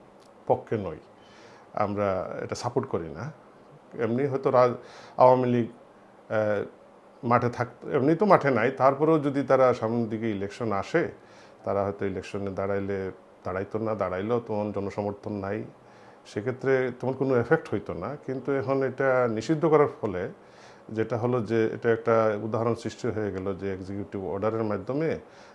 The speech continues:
যে কোনো সময় যে কোনো পার্টিকে নিষিদ্ধ করা যায়। এটা আসলে সংবিধানসম্মত না এবং এটা জনগণ আসলে truly এটা মনে হয় চায়ও না যে আওয়ামী লীগ এইভাবে আওয়ামী লীগকে নিষিদ্ধ করা হোক।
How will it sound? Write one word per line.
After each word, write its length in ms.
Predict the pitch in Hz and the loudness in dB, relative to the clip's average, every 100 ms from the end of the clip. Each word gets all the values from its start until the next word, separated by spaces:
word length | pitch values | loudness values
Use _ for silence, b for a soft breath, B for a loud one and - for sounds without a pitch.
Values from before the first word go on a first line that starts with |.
| 95 | -10
যে 100 | 107 | -8
কোনো 200 | - 98 | -6 -8
সময় 240 | 98 98 | -6 -8
যে 140 | 87 92 | -8 -10
কোনো 200 | - 95 92 | -10 -10 -8
পার্টিকে 640 | 101 95 98 - 98 92 92 - - - - B B - | -6 -6 -8 -6 -6 -4 -8 -14 -20 -20 -20 B B -12
নিষিদ্ধ 320 | 104 107 92 | -8 -8 -6
করা 300 | 98 104 98 | -2 0 0
যায়। 240 | 85 80 - B B | 0 -6 -10 B B
এটা 400 | - 117 135 147 | -12 -4 0 0
আসলে 280 | 123 - 135 | -2 -4 -8
সংবিধানসম্মত 800 | 131 110 101 117 117 113 104 101 | -4 -6 -4 -8 -6 -4 -4 -4
না 240 | 98 80 80 - - B B B | -6 -8 -12 -18 -20 B B B
এবং 160 | 113 113 | -4 -2
এটা 140 | 110 | -2
জনগণ 400 | 104 113 131 147 | -2 0 2 2
আসলে 300 | 139 127 135 | 2 0 -2
truly 300 | 135 - 127 | -2 -2 -2
এটা 180 | 127 123 | 0 0
মনে 160 | 123 117 | 0 0
হয় 120 | 117 113 | -2 -2
চায়ও 320 | 101 110 135 | 4 6 6
না 200 | 101 110 | 4 -2
যে 120 | 120 | 0
আওয়ামী 300 | 101 98 101 | 0 0 -2
লীগ 200 | 101 98 | -6 -6
এইভাবে 320 | 98 98 98 | -6 -4 -2
আওয়ামী 220 | 98 95 95 | -2 -4 -8
লীগকে 180 | 90 | -8
নিষিদ্ধ 360 | 98 98 127 98 | -8 -6 -6 -6
করা 260 | 90 87 82 | -8 -8 -8
হোক। 120 | 80 | -12